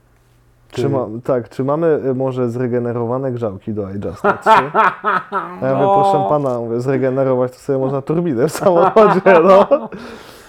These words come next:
Speaker 2: No, ale dobra, wracając do grzałek, e, do grzałek, e, kręconych. Słuchajcie, no, ja generalnie rzecz biorąc, tak jak i wszyscy, którzy,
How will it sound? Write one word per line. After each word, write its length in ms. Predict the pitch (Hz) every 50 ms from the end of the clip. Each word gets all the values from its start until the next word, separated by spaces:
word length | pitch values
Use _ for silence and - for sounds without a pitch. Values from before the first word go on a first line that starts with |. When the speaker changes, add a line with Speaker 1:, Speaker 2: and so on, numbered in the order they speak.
| - - - -
Speaker 2:
No, 300 | 123 120 117 104 95 - -
ale 220 | - 131 147 156 151
dobra, 280 | 151 143 123 117 117
wracając 480 | 110 123 139 139 - 165 165 160 147 127
do 100 | 127 131
grzałek, 540 | 120 117 139 143 143 143 135 131 131 - - 139 139 131 127 123 123 120 113
e, 40 | 117
do 140 | 117 123 120
grzałek, 580 | 113 110 135 131 127 127 120 120 110 - - -
e, 200 | 123 117 117 113
kręconych. 560 | 110 - 123 123 117 - 117 104 95 95 92
Słuchajcie, 460 | - - 123 - 151 127 - - 110 - _ _ _ _ - - - - - - - - - _ _ _ _ _ _ -
no, 160 | 113 113 107 - - - 62 62 - _ _ - - - 80 -
ja 600 | 160 139 127 139 143 156 165 170 170 175 170 - -
generalnie 640 | 139 143 120 139 135 135 131 135 139 147 151 147 135
rzecz 140 | 113 113 107 101
biorąc, 560 | 101 98 117 117 120 120 120 113 101 - - - _
tak 220 | - 127 127 120 107
jak 160 | 113 101 90
i 60 | 95
wszyscy, 640 | 87 - - - 120 101 - - - 107 107 104 104 -
którzy, 640 | - - 110 101 90 95 101 101 101 101 101 101